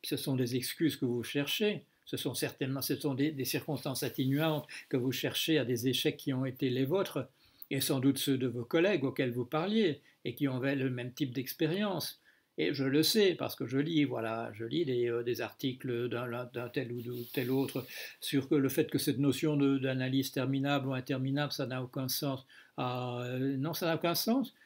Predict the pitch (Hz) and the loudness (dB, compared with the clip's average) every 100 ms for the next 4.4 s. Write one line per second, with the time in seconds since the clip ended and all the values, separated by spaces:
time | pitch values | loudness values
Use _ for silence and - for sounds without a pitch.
0 | _ - 156 131 139 117 131 131 135 214 | _ 0 2 2 2 2 2 2 2 2
1 | 208 - 175 160 147 151 156 151 139 165 | 0 0 2 2 2 2 2 0 0 -2
2 | 156 135 151 127 135 - 156 139 139 135 | -4 -4 -4 -4 -4 -2 2 2 4 4
3 | 135 135 147 135 131 139 131 131 - 139 | 2 2 0 0 0 0 0 -2 -2 -4
4 | - 143 147 147 | -2 0 0 -2